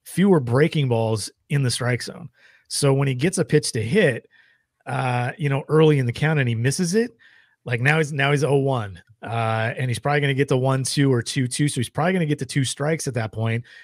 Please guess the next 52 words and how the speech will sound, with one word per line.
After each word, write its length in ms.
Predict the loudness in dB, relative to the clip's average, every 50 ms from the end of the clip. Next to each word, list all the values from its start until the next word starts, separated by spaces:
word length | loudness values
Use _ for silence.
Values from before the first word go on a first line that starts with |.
| -20 _ _
and 160 | -4 -2 -2
then 100 | -2 -2
the 80 | -2 -2
pitcher's 320 | -2 -2 -2 0 -2 -2
just 160 | -2 -4 -4
not 140 | -6 -8 -8
throwing 160 | -10 -12 -12
him 60 | -12 -12
a 20 |
strike 320 | -10 -10 -10 -10 -10 -10 -12
after 220 | -14 -14 -14 -14
that. 220 | -14 -14 -14 -16 -18 _ _ _
And 200 | -6 -4 -2 0
his 200 | 0 0 -2 -2
chase 360 | -4 -2 0 0 0 0 -2
rate 280 | -2 -2 0 0 0 -2
is 120 | -4 -4
between 280 | -4 -6 -4 -4 -4 -4
thirty-three 420 | -2 -4 -4 -4 -4 -4 -4 -4
and 100 | -4 -4
thirty-five 380 | -6 -6 -6 -6 -6 -8 -8 -8
percent, 300 | -8 -8 -6 -8 -8 -8
depending 240 | -8 -10 -10 -8 -8
on 160 | -8 -8 -6
which, 280 | -8 -8 -8 -6 -8 -6
uh, 220 | -6 -6 -6 -8 -8 -12 _ -20 -20 -20 -20 -20 _ _ _ _ -10
uh, 360 | -8 -8 -8 -8 -8 -8 -10 -12 -14 _ _
measurement 540 | 0 2 4 4 6 4 4 2 0 -2 -4
stick 420 | -6 -4 -4 -2 -2 -2 -6 -8 -16 -10 _
you 120 | -2 0
wanna 200 | 0 0 0 0
use, 400 | 0 0 2 2 2 2 2 0
which 160 | -2 -2 -2 -2
is 100 | -4 0
too 160 | 0 2 2
high. 240 | 2 0 -2 -6 -10 -18 _ _ _
So 240 | -2 0 0 2
he 120 | 4 4 6
does 180 | 6 6 6 4
have 180 | 0 -2 0
to 120 | 0 -2 -2
improve 360 | -2 0 2 2 4 4 4
that. 260 | 2 0 0 -2 -4 -8 -14 -20 -20 -20 _ -6
And 80 | -2 0
I 60 | 0
think 140 | 0 2 0
he's 160 | 0 0 -2
at 100 | -6 _
thirty-five 800 | -2 0 0 0 -2 -2 -8 -8 -6 -4 -2 -2 -2 -2 -4
percent 400 | -4 -4 -4 -2 -2 -4 -4 -4 -4
in 240 | -4 -4 -4 -4 -6
June, 560 | -4 -2 0 2 2 2 2 2 0 -2